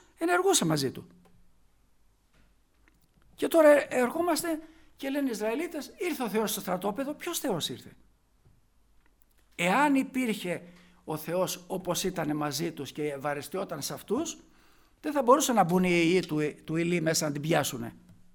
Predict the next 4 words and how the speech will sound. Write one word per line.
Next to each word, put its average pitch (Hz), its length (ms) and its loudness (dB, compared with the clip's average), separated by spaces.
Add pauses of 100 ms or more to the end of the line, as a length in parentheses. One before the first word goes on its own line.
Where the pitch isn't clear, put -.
(140)
Θα - 140 -6
πεθαίνανε 339 360 -4
κατευθείαν. 233 440 -6 (1500)
Άρα, 196 480 4